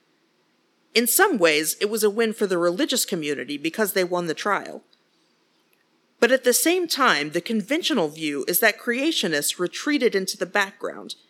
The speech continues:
humiliated after the trial. It may be more the case that creationists didn't lose face in the trial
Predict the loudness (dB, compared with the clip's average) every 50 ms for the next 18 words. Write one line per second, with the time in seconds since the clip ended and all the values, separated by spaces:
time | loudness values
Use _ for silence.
0 | _ _ _ _ -4 0 2 4 4 6 6 6 4 4 4 2 0 -2 -4 -6
1 | -8 -8 -8 -8 -10 -10 -8 -8 -6 -4 -4 -4 -4 -6 -10 -14 _ _ _ _
2 | _ _ _ _ _ _ _ _ _ _ _ _ _ _ _ _ _ _ -20 -20
3 | -20 -20 -20 -20 -20 -20 -20 -20 _ _ _ _ 2 2 2 2 2 2 2 4
4 | 4 4 4 4 4 4 4 4 4 4 4 4 2 0 0 0 0 0 0 2
5 | 0 -2 -6 -6 -4 -2 0 2 4 4 2 2 0 -2 0 0 0 0 0 0
6 | 0 0 0 0 -2 -2 0 -2 -2 -2 -4 -4 0 0 2 2 2 -2 -2 -4
7 | -6 -8 -10 -10 -6 -6 -4 -4 -4 -6 -8 -10